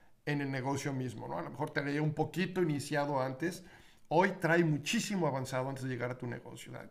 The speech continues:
tú ya fuiste filtrado, ya se eliminaron oportunidades, eh,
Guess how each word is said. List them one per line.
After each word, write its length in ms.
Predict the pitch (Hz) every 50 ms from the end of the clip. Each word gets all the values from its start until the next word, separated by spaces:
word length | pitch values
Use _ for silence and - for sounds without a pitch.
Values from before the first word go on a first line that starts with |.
| -
tú 100 | - 156
ya 120 | 170 180 175
fuiste 320 | 180 - 165 156 - -
filtrado, 720 | - - 143 120 - - 147 156 165 170 175 180 175 175 - - - - - - -
ya 160 | 123 135 170
se 140 | 156 - 190
eliminaron 580 | 170 156 143 143 143 139 147 156 156 156 147 135
oportunidades, 1000 | 123 - 131 117 - 131 131 131 131 139 151 165 170 170 170 175 175 160 170 - - - - - - - - _ - -
eh, 680 | - 139 135 131 131 131 127 127 127 131 135 - - -